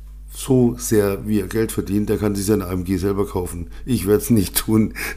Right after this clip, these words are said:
<laughs> By the way, Grüße gehen raus, äh, an die beiden Herren, die ich sehr, sehr schätze. Das ist nicht böse gemeint. Sollten Sie je hier reinhören, das ist nicht böse gemeint.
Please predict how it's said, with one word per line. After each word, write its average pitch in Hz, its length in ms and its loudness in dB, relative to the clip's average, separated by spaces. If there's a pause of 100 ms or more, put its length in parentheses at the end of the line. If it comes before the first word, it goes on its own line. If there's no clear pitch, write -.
<laughs> - 420 8
By 101 160 4
the 95 120 4
way, 92 180 2
Grüße 98 440 0
gehen 92 180 -2
raus, 92 420 0 (840)
äh, - 40 2 (540)
an 95 140 2
die 95 360 4 (220)
beiden 98 220 2
Herren, 98 340 2
die 104 140 4
ich 95 100 2
sehr, 123 180 8
sehr 123 120 4
schätze. 82 500 -2 (380)
Das 95 120 -8
ist 101 60 0
nicht 113 200 0
böse - 260 -2
gemeint. 82 420 -6 (840)
Sollten 92 360 4
Sie 95 180 2
je 98 180 6
hier 92 220 6
reinhören, 90 420 4
das 90 120 0
ist 98 100 0
nicht 120 300 6
böse 95 320 2
gemeint. 85 400 -4